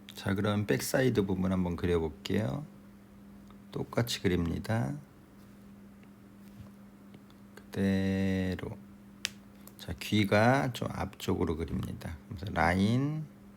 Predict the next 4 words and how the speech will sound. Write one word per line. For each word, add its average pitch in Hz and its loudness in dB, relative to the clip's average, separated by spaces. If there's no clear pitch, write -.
이 - -20
부분이 90 2
관자놀이죠. 90 0
템플, 135 0